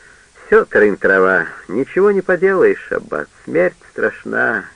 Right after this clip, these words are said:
когда живешь в свое удовольствие. Лучше уж набраться смелости и посмотреть ей прямо в лицо,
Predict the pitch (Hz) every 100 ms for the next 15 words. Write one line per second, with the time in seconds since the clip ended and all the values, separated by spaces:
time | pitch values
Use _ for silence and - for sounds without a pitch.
0 | - 78 73 82 82 82 76 - - -
1 | - 69 73 78 69 67 67 - _ -
2 | - _ _ _ _ _ _ _ _ 160
3 | 190 185 165 143 - 123 110 131 - 101
4 | - 90 90 110 104 _ - - _ -
5 | - _ - 76 82 - 73 - 85 95
6 | - 82 85 - 82 98 92 85 78 -
7 | - 120